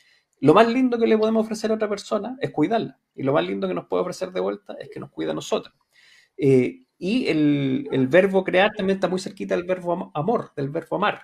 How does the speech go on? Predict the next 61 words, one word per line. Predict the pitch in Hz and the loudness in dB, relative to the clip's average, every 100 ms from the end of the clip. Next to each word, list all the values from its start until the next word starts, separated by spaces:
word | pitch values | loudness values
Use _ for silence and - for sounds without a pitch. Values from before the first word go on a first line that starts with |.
| _ | _
Entonces | - 156 139 | -14 -10 -8
nosotros | 139 165 - | -8 -8 -4
cuando, | 165 147 147 - _ _ _ - | -4 -2 -4 -4 _ _ _ -10
eh, | 147 135 127 | -4 -2 -2
estamos | 135 165 185 | -2 2 4
hablando | 185 190 190 | 4 2 2
ahora | 196 | 2
de | 190 | 0
crear | 185 160 180 | 2 0 2
valor, | 185 185 180 - _ _ _ _ - _ | 2 2 0 -2 _ _ _ _ -20 _
tenemos | 135 156 190 | 2 4 4
la | 185 | 2
oportunidad | 160 143 135 143 196 | 2 -2 0 2 2
con | 139 | 0
todas | - 139 | -2 -6
estas | - 160 | -4 -6
nu-, | 170 | -6
nuevas | - 156 170 | -6 -6 -4
tecnologías, | 151 147 143 143 185 | -6 -6 -6 -4 -4
todas | 180 | -4
estas | 185 185 | -6 -8
cosas | 185 185 | -8 -10
que | - | -10
están | 180 180 | -12 -8
pasando, | 190 - 131 131 | -8 -6 -2 4
que | |
muchos | 131 165 196 | 6 4 4
hablan | 202 208 165 | 4 4 0
de | 175 | -2
esto, | - 160 | -2 0
del, | 139 120 | 0 -2
del, | 127 - - | -8 -8 -10
la-, | 110 113 | -10 -10
las | - - | -14 -14
cosas | - 139 - | -12 -14 -10
como | 127 | -12
cyberpunk, | - 135 127 - 147 160 156 139 123 | -8 -6 -6 -4 -4 -4 -6 -4 -4
o | |
que | 117 | -4
la | 120 120 | -2 -2
inteligencia | - - 120 143 139 | -4 -8 -6 -6 -6
artificial | 139 123 117 139 | -10 -10 -8 -8
se | - | -4
va | 135 | -2
a | |
desbocar | 135 127 117 147 | -2 -4 -2 0
y | 147 | 0
va | |
a | |
aparecer | 127 131 - | -2 -6 -10
como | 139 | -8
Terminator, | 135 135 139 165 180 | -4 -4 -4 -6 -6
lo | 156 | -4
más | 175 | 0
probable | 185 196 | 2 0
es | 190 | -2
que | 180 | -6
sea | 160 | -4
todo | 156 180 | -2 -2
lo | |
contrario, | 185 175 - 208 | -2 -6 -8 -12